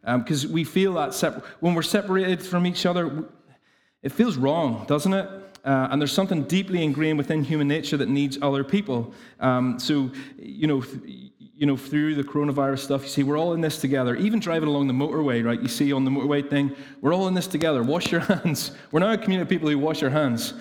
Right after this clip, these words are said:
which makes you wonder, did people not wash their hands before? Anyway, um, th-, there has been this kind of s-, national sense of, of togetherness. Let's, let's beat this thing together.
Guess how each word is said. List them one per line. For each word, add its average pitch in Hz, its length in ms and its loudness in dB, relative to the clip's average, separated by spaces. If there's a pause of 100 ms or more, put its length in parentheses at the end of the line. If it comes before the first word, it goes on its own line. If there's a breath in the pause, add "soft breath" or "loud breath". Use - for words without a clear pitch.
(240 loud breath)
which 143 180 -4
makes 233 200 2
you 220 60 0
wonder, 165 220 0
did 143 140 -2
people 180 180 0
not 165 120 0
wash 127 240 0
their 131 80 0
hands 135 240 2
before? 131 280 0
Anyway, 123 360 2 (380 loud breath)
um, 123 600 0 (560)
th-, 156 240 -4
there 165 260 0
has 180 240 0
been 175 140 -2
this 160 200 -2
kind 160 320 -2
of 139 40 0
s-, - 280 -12
national 160 760 0
sense 180 640 0
of, 127 420 0 (160 loud breath)
of 123 200 -2 (420)
togetherness. 147 680 0
Let's, - 320 -2
let's 190 220 -2 (100)
beat 226 160 0
this 214 200 0
thing 180 160 0
together. 135 540 -2